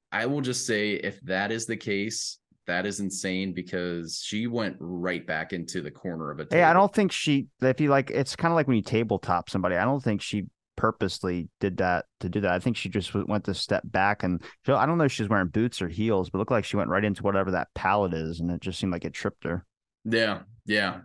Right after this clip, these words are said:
Speaker 1: I, that's why I said, uh, afterwards, um, it
Speaker 2: I'm
Speaker 1: was
Speaker 2: very
Speaker 1: kind of
Speaker 2: skeptical on the physical touch stuff. That stuff is, like, I get it.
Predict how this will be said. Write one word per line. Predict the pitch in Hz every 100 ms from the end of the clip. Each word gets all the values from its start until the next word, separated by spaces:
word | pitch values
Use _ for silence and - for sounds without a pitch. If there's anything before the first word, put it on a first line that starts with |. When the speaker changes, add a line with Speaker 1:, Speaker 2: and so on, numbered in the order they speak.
| -
Speaker 1:
I, | 117 113 110
that's | 113 135
why | 139 117
I |
said, | - 123 110
uh, | 110 117
afterwards, | 127 165 175 147 127 117 104 -
um, | 98 101 98 95 - _ _ _ _ _
it | 135
Speaker 2:
I'm |
Speaker 1:
was | 185
Speaker 2:
very | 175 156
Speaker 1:
kind |
of | 139
Speaker 2:
skeptical | - 139 - 135 120
on | 110
the | 98
physical | - 117 95 - 82
touch | 98 - -
stuff. | - - -
That | - 101
stuff | - 110 92 -
is, | 82
like, | 87 87
I | 101
get | 110
it. | 107